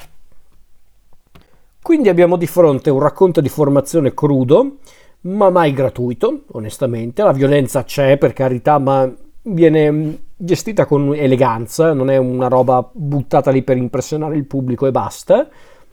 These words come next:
È un film sinistro, eppure molto umano, nel voler descrivere una comunità soggiogata d-, dalla miseria e dalle-, e da questo ex militare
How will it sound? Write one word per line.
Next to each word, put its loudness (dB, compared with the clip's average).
È 2
un 4
film -2
sinistro, 2
eppure 0
molto 2
umano, 0
nel 2
voler 4
descrivere 2
una 2
comunità 0
soggiogata 0
d-, -6
dalla 0
miseria 2
e 2
dalle-, 2
e -2
da 0
questo 0
ex -2
militare 4